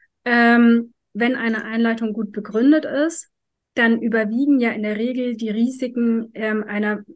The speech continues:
fortdauernden Schwangerschaft, den potenziellen Risiken von Einleitungsmedikamenten. Und deswegen müssen wir halt die Indikation vernünftig stellen, gucken,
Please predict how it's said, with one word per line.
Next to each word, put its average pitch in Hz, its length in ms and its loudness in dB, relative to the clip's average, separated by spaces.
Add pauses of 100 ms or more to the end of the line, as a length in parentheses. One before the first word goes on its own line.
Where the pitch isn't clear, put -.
fortdauernden 240 720 0
Schwangerschaft, 254 800 -4
den 226 140 -2
potenziellen 240 720 -2
Risiken 220 720 -2
von 220 200 -8
Einleitungsmedikamenten. 196 1400 -6 (480)
Und 214 120 0
deswegen 226 420 2
müssen 240 240 2
wir 214 140 0
halt 208 200 -2
die 214 100 -8
Indikation 202 720 -2
vernünftig 285 600 0
stellen, 240 340 -2
gucken, 277 560 -4